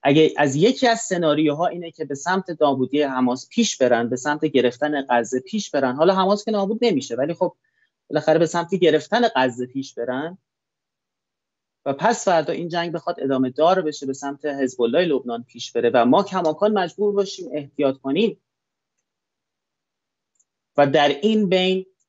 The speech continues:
دنیا داره به سمت، اه، محکم شدن نظم آینده جهانی میره، عربستان داره میره، ترکیه داره میره و ما دائما از ترس احتیاط خودمون یه پله عقب‌تر میمونیم.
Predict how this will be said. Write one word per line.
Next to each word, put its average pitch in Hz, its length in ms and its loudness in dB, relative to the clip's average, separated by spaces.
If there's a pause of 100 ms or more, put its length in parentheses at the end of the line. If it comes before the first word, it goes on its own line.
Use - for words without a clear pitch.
(120)
دنیا 151 320 2
داره 165 200 2
به 156 120 2
سمت، 156 320 -6 (680)
اه، - 380 -2 (600)
محکم 139 440 2
شدن 151 440 0
نظم 131 260 -2
آینده 120 440 -4
جهانی 120 400 -8
میره، 110 220 -2
عربستان 110 540 0
داره 127 160 0
میره، 110 240 -6
ترکیه 107 420 0
داره 135 180 4
میره 113 300 -2 (1600)
و 127 120 6
ما 160 180 8
دائما 175 560 2
از 170 220 -10
ترس 202 320 -2 (100)
احتیاط 175 560 -2
خودمون 190 500 -2 (500)
یه 202 100 4
پله 202 280 4
عقب‌تر 202 400 2
میمونیم. 190 540 -6